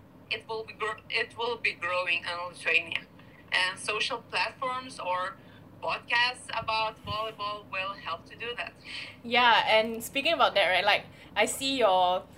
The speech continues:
Speaker 2: uh, stories and all that. I can really feel your passion for the sport, you know. I can really feel how much you love it and how much it means to you. And I'm sure that,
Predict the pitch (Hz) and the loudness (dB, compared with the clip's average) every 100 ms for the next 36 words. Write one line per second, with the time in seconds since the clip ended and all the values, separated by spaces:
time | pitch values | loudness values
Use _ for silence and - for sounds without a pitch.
0 | - - - 180 175 170 - 226 220 220 | -20 -20 -6 -2 0 -2 4 6 6 2
1 | 226 202 202 202 214 226 240 247 247 285 | -4 -2 2 6 6 6 4 2 2 0
2 | 370 - - 269 262 262 285 - - 233 | -2 -4 -6 -2 0 2 0 0 2 4
3 | 185 - 208 196 - 190 165 170 180 - | 4 2 -2 -2 0 4 4 2 -4 0
4 | 190 - 170 165 180 - - 214 233 269 | 0 2 -4 -4 -2 -2 2 2 2 -2
5 | 269 262 262 285 247 240 - 226 202 208 | 0 0 2 2 4 2 -2 -6 -2 4
6 | 208 214 190 202 208 214 214 202 190 226 | 4 4 0 2 4 2 2 -8 -10 -12
7 | 202 190 190 202 202 - 254 240 226 - | -6 2 2 4 0 0 -2 2 2 0